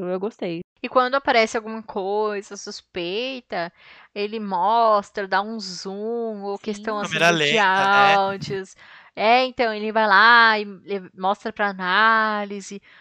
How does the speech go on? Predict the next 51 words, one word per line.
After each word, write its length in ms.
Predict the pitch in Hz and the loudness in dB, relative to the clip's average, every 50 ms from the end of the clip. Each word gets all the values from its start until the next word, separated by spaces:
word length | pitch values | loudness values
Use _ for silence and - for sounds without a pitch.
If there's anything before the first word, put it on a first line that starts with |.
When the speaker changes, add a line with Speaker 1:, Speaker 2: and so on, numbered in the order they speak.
| _ _ _ | _ _ _
Speaker 2:
ou 80 | 196 | -4
ele 140 | 202 208 202 | -4 -2 -2
reforça, 680 | 220 226 208 - - 185 180 202 220 226 214 196 - 175 | -2 -4 -4 -4 -4 -4 -2 0 0 0 -2 -2 -2 0
"Ah, 240 | 151 156 170 196 208 | 2 4 6 6 6
a 80 | 190 170 | 4 4
gente 180 | 156 - 156 175 | 0 -6 -12 -12
escutou 460 | 180 - - - 196 - - 208 214 | -14 -12 -10 -10 -10 -10 -8 -6 -4
essas 300 | 220 220 214 - 214 196 | -4 -4 -4 -4 -8 -6
batidas 580 | 190 202 180 - - - 190 214 233 214 208 202 | -4 -6 -6 -6 -10 -12 -8 -8 -4 -4 -4 -4
na 60 | 202 | -4
gravação 380 | 196 190 208 214 240 - - 285 | -6 -6 -4 -4 -4 -6 -6 -10
também, 680 | - 359 381 330 233 226 233 233 233 220 208 190 180 175 | -10 -6 -4 -2 0 0 2 2 0 0 -2 -4 -8 -8
vamos 200 | 180 202 208 220 | -8 -8 -6 -4
lá 80 | 226 226 | -4 -2
na 120 | 226 240 | -2 -4
sua 120 | 262 269 | -4 -4
Speaker 1:
Aham. 60 | 254 277 | -8 -10
Speaker 2:
vizinha." 640 | 269 233 220 220 220 226 220 214 196 180 170 180 - _ _ - - - - _ _ | -8 -8 -6 -6 -4 -4 -6 -6 -8 -8 -12 -14 -16 _ _ -20 -20 -20 -20 _ _
Então, 240 | 220 220 - 240 233 | -14 -4 -2 -2 -2
tipo, 180 | 226 - - 247 | -2 -2 -4 -4
é 40 | |
tudo 320 | 233 - 320 330 381 427 415 | -4 -2 -2 -2 -2 -2 -2
muito 200 | 403 381 - 339 | -4 -6 -8 -10
explicadinho, 800 | 311 - - 277 - - 269 240 226 - 226 220 214 214 214 214 | -12 -8 -8 -8 -2 0 0 0 0 -2 -6 -6 -6 -6 -6 -6
não 160 | 220 226 262 | -6 -8 -8
tem 180 | 277 302 320 359 | -8 -8 -8 -4
nada, 420 | 330 269 262 269 269 262 247 240 | -2 -2 -2 -2 -4 -4 -6 -8
tipo 240 | 240 - - _ 226 | -8 -10 -12 _ -10
assim, 240 | 220 - - 220 220 | -10 -10 -12 -16 -14
que 220 | - 233 226 220 | -12 -12 -12 -10
você 320 | 202 202 208 - - 202 | -10 -12 -12 -10 -10 -12
precisa, 480 | 196 _ - - - 240 220 208 214 208 | -12 _ -18 -18 -14 -14 -8 -6 -6 -6
tipo, 160 | - - - _ | -6 -10 -12 _
fica 140 | - 208 220 | -2 -2 -2
subentendido 920 | - - - 226 202 214 196 - 220 202 202 196 175 208 190 208 190 185 | -2 -2 -6 -8 -6 -8 -4 -4 -6 -6 -6 -8 -10 -10 -10 -10 -10 -8
ou 60 | 185 | -8
está 220 | 185 185 - 202 185 | -8 -6 -4 -4 -4
nas 160 | 175 180 175 | -4 -6 -10
entrelinhas. 760 | 190 185 - 196 190 202 202 190 190 175 175 175 175 180 - - | -12 -12 -12 -12 -12 -12 -12 -14 -14 -14 -14 -14 -14 -16 -12 -6
Não, 260 | 254 370 359 320 285 | -2 -2 -2 0 -2
ele 80 | 233 220 | -4 -4
tá 100 | 233 214 | -6 -8
te 60 | 196 | -8
Speaker 1:
Sim. 60 | - | -6
Speaker 2:
dando 160 | 220 214 214 | -6 -6 -6
de 80 | 220 - | -6 -6
prato 240 | - 196 202 - 240 | -8 -8 -8 -6 -8
cheio, 480 | - - - - 277 262 247 233 220 202 | -8 -8 -4 -2 0 2 2 0 0 -2
mano. 280 | 190 180 170 170 175 | -6 -10 -10 -10 -10
Então, 260 | 175 185 - 208 180 175 | -14 -12 -10 -10 -10 -10
tipo, 280 | - - _ 214 214 | -12 -12 _ -12 -12